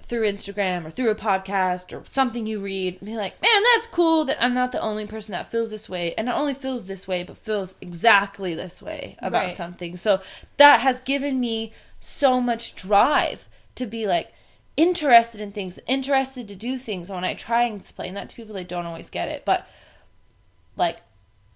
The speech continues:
Speaker 1: I started with, I wanted to post a one-minute content video on Instagram. And then I go to, "Okay, how do I collect content?"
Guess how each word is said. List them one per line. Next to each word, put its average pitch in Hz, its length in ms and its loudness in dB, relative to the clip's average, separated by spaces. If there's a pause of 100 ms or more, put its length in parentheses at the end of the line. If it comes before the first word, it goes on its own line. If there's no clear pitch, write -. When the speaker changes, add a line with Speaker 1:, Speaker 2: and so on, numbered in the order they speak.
Speaker 1:
I 208 80 0
started 220 400 6
with, 196 260 -6
I 208 100 6
wanted 226 200 4
to 226 60 -6
post 220 260 -4
a 208 40 -4
one-minute 185 400 -4
content 180 440 -8
video 170 260 -4
on 156 100 -4
Instagram. - 480 -12 (1000)
And 196 140 -4
then 190 100 -2
I 185 80 0
go 185 180 4
to, 170 300 2
"Okay, 196 280 -2
how 190 220 -4
do 190 140 -2
I 185 180 0
collect 180 460 -6
content?" 175 460 -8